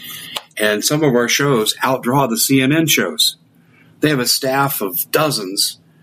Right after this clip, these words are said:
I have a staff of one, and we're outdrawing them.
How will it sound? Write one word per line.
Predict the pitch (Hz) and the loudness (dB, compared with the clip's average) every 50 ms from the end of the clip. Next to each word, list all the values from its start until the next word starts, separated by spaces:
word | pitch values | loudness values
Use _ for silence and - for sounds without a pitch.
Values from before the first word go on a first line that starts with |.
| _ _ _ _ _ - - | _ _ _ _ _ -12 -4
I | - 113 | 0 0
have | 117 131 123 110 | 2 2 2 0
a | 104 | 0
staff | 104 - - 123 120 120 120 123 123 - - - - - | -2 -2 -2 0 0 2 0 0 -2 -4 -8 -10 -8 -4
of | - 101 | -4 0
one, | 87 117 139 160 147 117 110 117 131 139 - - - - - - - - - - - - _ _ _ _ - - _ - - - _ - - - - | 2 2 4 4 2 2 0 -2 -4 -4 -8 -14 -18 -14 -10 -8 -8 -8 -10 -14 -20 -20 _ _ _ _ -20 -20 _ -20 -20 -20 _ -20 -18 -10 -4
and | - 117 120 113 113 | -2 0 2 2 2
we're | 123 135 | 2 2
outdrawing | 139 135 135 - - 143 160 165 151 127 98 | 2 0 0 0 0 2 2 4 4 2 2
them. | 82 - - - | 2 -2 -10 -14